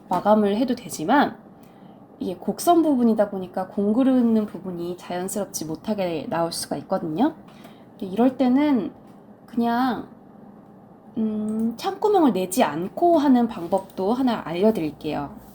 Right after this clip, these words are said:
그렇기 때문에 이거는, 이 파일은 그냥 이대로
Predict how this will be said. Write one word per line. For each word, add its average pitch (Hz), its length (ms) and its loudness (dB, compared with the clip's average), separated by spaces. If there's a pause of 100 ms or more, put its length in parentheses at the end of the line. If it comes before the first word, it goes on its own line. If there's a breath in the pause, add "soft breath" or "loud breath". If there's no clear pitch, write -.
(100)
그렇기 - 300 -12
때문에 214 480 2
이거는, 262 640 0 (760)
이 202 40 -10 (120)
파일은 240 640 0 (320)
그냥 175 220 -12
이대로 226 440 -4